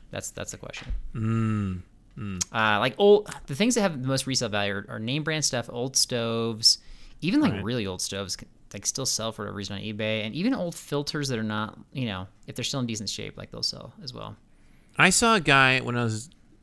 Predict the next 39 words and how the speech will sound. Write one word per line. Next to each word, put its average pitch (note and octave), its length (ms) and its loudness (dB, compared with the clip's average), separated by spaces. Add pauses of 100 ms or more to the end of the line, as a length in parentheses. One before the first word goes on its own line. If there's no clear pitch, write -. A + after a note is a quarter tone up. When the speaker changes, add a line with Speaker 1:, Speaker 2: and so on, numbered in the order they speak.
Speaker 2:
uh, G2+ 380 -6
researching A#2 580 0
some G2 200 -6
trivia A2 340 -6
stuff - 240 -10
that F#2+ 100 -12
he C3 160 -8
had A#2+ 180 -4
a, F#2 380 -8 (920)
he - 100 -2
had D#3+ 100 2
a A#2 40 2
stainless D#3 640 4
steel C#3+ 320 2
stove A2+ 540 2
he A2 80 2
got G#2 280 0
for, - 200 -6
like, F#2+ 240 -2
fifty A#2+ 400 -4
bucks, G2+ 420 -2
and G2+ 60 -6
he G2 80 -4
had G2 160 0
it G2 100 -4
for - 240 -8
over, G2+ 300 -4
like, F2+ 560 -6
sixty - 440 -4
Speaker 1:
Oh, G#2+ 160 2
Speaker 2:
years. D#2+ 220 -6
Speaker 1:
yeah. F2 220 -8
Speaker 2:
He's F#2 120 -8
like, F2+ 140 -6
"I - 60 -6
still F#2+ 340 -6
use E2+ 180 -6
Speaker 1:
Yeah. F2+ 120 -6
Speaker 2:
this. - 300 -14